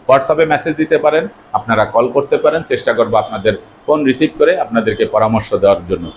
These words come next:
আজকের মতো ভিডিওটি এখানে শেষ করব, আগামীতে দেখা হবে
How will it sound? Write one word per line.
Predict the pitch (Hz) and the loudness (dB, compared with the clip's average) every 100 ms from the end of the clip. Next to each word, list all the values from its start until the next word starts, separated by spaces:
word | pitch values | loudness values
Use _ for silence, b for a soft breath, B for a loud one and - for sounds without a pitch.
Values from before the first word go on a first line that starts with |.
| - - | -20 -6
আজকের | 123 - 143 | -4 0 0
মতো | 139 135 | 2 2
ভিডিওটি | 113 131 131 | 2 2 2
এখানে | 123 127 127 | 2 0 -4
শেষ | 117 131 | -2 -4
করব, | - 135 151 | -2 -2 0
আগামীতে | - 120 110 113 117 101 | 0 0 -2 -4 -4 -2
দেখা | 104 101 | 0 2
হবে | 101 98 | 2 2